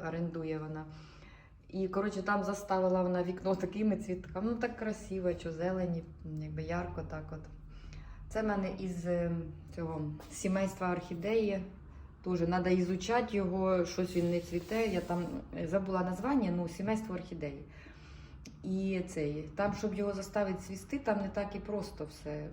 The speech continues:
Я йому вже раз ділала метод один, побачила ці,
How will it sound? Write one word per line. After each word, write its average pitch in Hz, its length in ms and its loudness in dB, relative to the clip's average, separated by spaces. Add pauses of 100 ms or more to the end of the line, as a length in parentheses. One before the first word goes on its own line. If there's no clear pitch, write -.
(460)
Я 202 120 6
йому 214 180 8
вже 208 160 6
раз 202 220 6
ділала 208 380 4
метод 170 360 0
один, 170 260 -2
побачила 170 840 0 (220)
ці, 151 260 -4